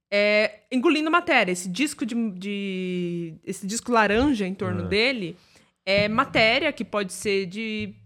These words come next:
Speaker 1: gás que esteja na galáxia, ou uma estrela que chegou muito próxima, e acabou caindo em direção a ele, e ele começou, então, a acretar.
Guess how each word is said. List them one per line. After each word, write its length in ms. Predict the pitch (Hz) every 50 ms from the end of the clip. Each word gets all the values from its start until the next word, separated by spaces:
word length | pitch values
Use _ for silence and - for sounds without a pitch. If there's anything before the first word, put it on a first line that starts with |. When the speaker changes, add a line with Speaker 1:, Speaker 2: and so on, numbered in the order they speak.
| _ _
Speaker 1:
gás 420 | 190 214 233 233 247 294 381 370 -
que 100 | - 233
esteja 420 | - - 208 202 196 196 202 196
na 100 | 196 190
galáxia, 720 | 185 190 185 180 180 196 214 240 254 - - - - 220 196
ou 100 | 190 202
uma 220 | 208 202 202 202
estrela 640 | 202 202 - - 214 214 233 247 269 294 269 233
que 220 | - - - 185 185 - _
chegou 240 | - - 208 190 208
muito 200 | 214 202 196 202
próxima, 680 | - - 190 196 214 233 240 240 - - 240 233 233 240 - _ _ _ _ _ _ _ _
e 160 | - 240 254
acabou 400 | 262 269 - 339 302 247 269 285
caindo 380 | 277 - - 330 277 254 254 254
em 60 | 262
direção 380 | 240 262 247 262 262 - 277 269
a 100 | 269 269
ele, 340 | 247 226 226 247 254 254 269
e 60 | 262
ele 120 | 254 247 254
começou, 320 | - 269 269 262 - 254
então, 280 | 240 240 - 247 233 226
a 160 | - 233 233 240
acretar. 520 | 240 - 311 311 - - 202 170 180 -